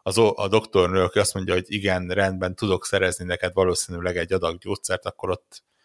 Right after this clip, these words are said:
ér-, érdemes, ö, jobban lenni vele.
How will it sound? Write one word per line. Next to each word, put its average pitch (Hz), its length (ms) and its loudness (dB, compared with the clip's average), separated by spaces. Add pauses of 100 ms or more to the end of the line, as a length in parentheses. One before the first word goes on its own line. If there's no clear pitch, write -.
(300)
ér-, 98 260 2
érdemes, 87 720 0
ö, 101 360 0 (560)
jobban 104 340 2
lenni 110 200 2
vele. 143 400 2